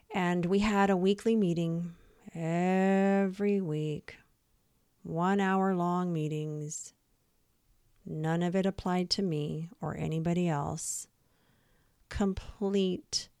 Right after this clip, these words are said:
waste of precious time. And I just don't understand.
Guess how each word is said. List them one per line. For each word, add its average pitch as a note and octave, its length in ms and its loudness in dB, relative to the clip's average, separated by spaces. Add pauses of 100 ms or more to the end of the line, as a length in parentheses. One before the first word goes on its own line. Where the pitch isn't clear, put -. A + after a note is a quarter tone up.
(420)
waste E3+ 880 -6 (440)
of E3+ 240 -4
precious - 680 -4
time. - 640 -8 (1400)
And F3+ 580 2 (680)
I F3+ 200 2
just - 920 -2 (440)
don't F3+ 800 0 (520)
understand. E3+ 880 -6